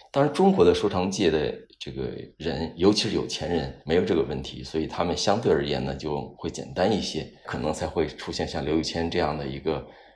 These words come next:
呃，发自肺腑的这种感叹啊，黑人艺术家、女性艺术家。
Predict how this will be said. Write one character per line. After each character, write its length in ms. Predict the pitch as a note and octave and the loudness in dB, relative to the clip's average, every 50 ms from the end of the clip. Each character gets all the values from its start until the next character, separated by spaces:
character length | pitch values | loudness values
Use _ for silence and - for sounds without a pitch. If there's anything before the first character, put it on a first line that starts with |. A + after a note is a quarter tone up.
| _ _ | _ _
呃， 320 | - - D2+ C#2+ A#1 A#1 C2 | -14 -12 -10 -10 -10 -10 -8
发 160 | - - E2+ | -2 0 0
自 100 | E2 - | 0 0
肺 240 | - - - G#2 E2+ | -4 -2 2 2 2
腑 180 | - - - C2+ | 0 0 -6 -8
的 60 | C#2+ | -8
这 80 | C#2 - | -8 -8
种 120 | E2 D2+ | -10 -10
感 180 | D2 - D#2 - C2 | -8 -8 -10 -10 -8
叹 180 | - - - - | -10 -8 -8 -10
啊， 200 | - D2 C#2+ C#2 - | -10 -12 -12 -12 -12
黑 140 | - - F2+ | -8 -6 -6
人 100 | D2+ D2 | -4 -4
艺 40 | D2+ | -6
术 140 | - - C#2 | -8 -10 -8
家、 240 | C2 D2 D2 B1+ B1+ - - | -6 -6 -6 -6 -8 -12 -14
女 80 | - | -12
性 160 | - - - | -10 -10 -10
艺 40 | D#2 | -10
术 100 | - D2+ | -12 -10
家。 260 | C2+ - E2 C#2+ - | -8 -4 -4 -4 -4